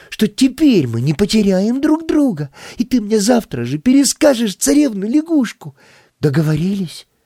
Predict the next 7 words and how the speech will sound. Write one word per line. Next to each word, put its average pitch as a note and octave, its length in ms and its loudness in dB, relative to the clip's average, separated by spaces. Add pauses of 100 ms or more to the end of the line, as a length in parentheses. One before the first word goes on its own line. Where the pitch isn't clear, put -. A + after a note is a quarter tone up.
(500)
Я G#2+ 300 -6
кивнул. F2 500 -12 (960)
«А G3 120 -2
теперь A#3 640 -6
мне G3+ 220 0
надо E3 340 -4
идти». G#2+ 500 -12